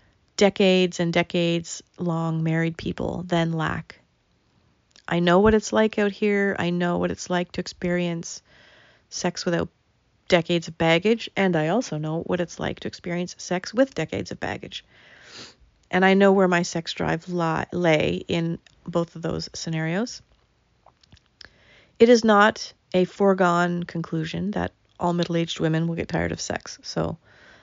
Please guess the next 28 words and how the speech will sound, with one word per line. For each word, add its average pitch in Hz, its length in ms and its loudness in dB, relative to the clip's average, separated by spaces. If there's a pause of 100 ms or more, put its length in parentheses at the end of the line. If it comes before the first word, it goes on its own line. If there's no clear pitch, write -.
(140)
that's 202 280 4
not 180 200 4
a 175 60 2
truth 165 520 -4
that 175 200 -4
we 175 140 -4
can 165 340 -4 (520)
state. - 500 -4 (1300)
And 170 200 0
then 165 200 4
when 165 120 4
that's 190 280 2
not 214 200 4
true, 214 500 4
we're 185 200 0
only 180 220 4
stuck - 440 -4
with - 200 -8
analysis. - 800 -6 (520)
So - 180 -6
that's 226 320 0
the 247 100 -2
food 240 260 -2
for 226 140 -6
thought 214 340 -6 (680)
for 202 120 -4
today. 190 500 -4 (1200)
Um, 165 560 -4